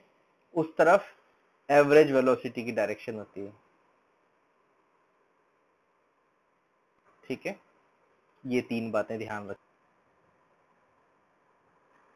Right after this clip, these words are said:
एवरेज, एवरेज स्पीड, एवरेज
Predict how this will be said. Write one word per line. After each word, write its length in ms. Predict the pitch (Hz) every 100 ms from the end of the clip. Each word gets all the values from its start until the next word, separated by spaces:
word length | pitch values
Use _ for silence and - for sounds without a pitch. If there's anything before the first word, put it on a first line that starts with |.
| -
एवरेज, 600 | 131 123 117 120 160 180 - - - _ _ _ _ _ _ _ _ _ _ _ _ _ _ _ _ _ _ _ _ _ _ _ _ _ _ _ _ _ _ _ - _ _ _ _ _ _ _
एवरेज 640 | 123 120 113 117 127 165 - - - _
स्पीड, 640 | - _ - 185 123 101 - _ _ _ _ _ _ _ _ _ _ _ _ _ _ -
एवरेज 580 | 113 110 110 120 151